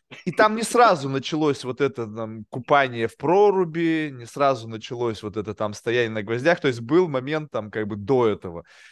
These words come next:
И потом в какой-то момент это произошло. То есть это как? Это ты...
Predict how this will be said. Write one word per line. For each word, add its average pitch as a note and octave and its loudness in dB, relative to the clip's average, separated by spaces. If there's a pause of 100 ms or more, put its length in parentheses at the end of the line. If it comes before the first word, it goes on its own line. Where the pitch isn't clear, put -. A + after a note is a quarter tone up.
И B2 -4
потом A#3+ 4
в - -12
какой-то F#3+ 2
момент D#3 -6
это D3+ -2
произошло. C3 -6
То A#2+ -2
есть B2 -2
это F#3 0
как? D3 0
Это C#3 -4
ты... F3+ -2